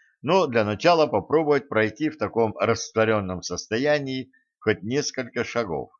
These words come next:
Ведун поднял собранный мешок, скинул его на спину, выбрался из ямы и пополз в сторону густой ели, тень от которой падала в двух десятках шагах от него.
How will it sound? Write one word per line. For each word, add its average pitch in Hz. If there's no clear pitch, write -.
Ведун 156
поднял 123
собранный 110
мешок, 151
скинул 160
его 95
на 95
спину, 143
выбрался 123
из 85
ямы 147
и -
пополз 175
в 104
сторону 156
густой 135
ели, 85
тень 120
от 110
которой 117
падала 104
в 98
двух 104
десятках 107
шагах 104
от 95
него. 107